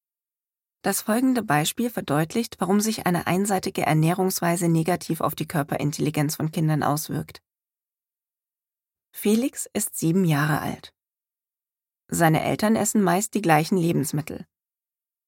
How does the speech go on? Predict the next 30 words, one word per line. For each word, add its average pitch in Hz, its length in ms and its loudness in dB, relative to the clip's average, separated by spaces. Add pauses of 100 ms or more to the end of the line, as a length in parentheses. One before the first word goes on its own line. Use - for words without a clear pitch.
(380)
Sie - 180 0
löschen 220 380 2
ihren 233 260 2
Durst 202 320 0
gerne 196 220 2
mit 196 160 0
Softdrinks 190 600 -2
statt - 240 -4
mit 170 180 0
Wasser 151 340 0
und 226 160 -2
kaufen 220 320 2
selten 190 480 0
neue 165 340 2
beziehungsweise 147 760 2
ihnen 160 300 2
unbekannte 160 540 0
Lebensmittel 151 580 0
ein, 180 320 2 (440)
weil 208 120 4
Felix 208 460 -2
diese 202 320 -2
häufig 180 320 -2
ablehnt. 143 480 -2 (1500)
Er 175 100 2
scheint, 165 560 2
so 190 160 0
glauben 147 320 4
die 165 100 2
Eltern, 175 380 2